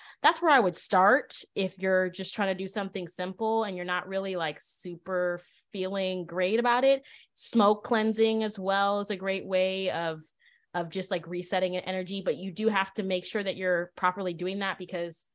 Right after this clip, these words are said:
certain types of smokes will just cleanse everything but it doesn't put positive energy back into the space, right? So you wanna make sure that you're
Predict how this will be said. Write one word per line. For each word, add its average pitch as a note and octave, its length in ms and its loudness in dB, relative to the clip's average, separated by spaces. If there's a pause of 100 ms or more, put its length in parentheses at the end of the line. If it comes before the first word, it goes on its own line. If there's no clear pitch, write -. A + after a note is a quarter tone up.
(540)
certain G3+ 480 0
types F#3+ 280 0
of F3 120 -8
smokes F#3+ 560 -2 (320)
will F3+ 320 2
just - 260 -6
cleanse G3+ 480 -2
everything B3+ 720 2 (580)
but G#3 100 2
it G#3 60 2
doesn't A#3 320 4
put B3 220 2 (160)
positive F#3+ 400 4
energy F#3 320 -4
back F3 280 -2
into F#3 200 -6
the E3 100 -10
space, - 640 -4
right? E3 340 -2
So F3+ 100 -4
you E3+ 160 -4
wanna F#3 220 -2
make F#3+ 200 -4
sure F#3+ 480 -2
that E3+ 200 -4
you're E3+ 380 -4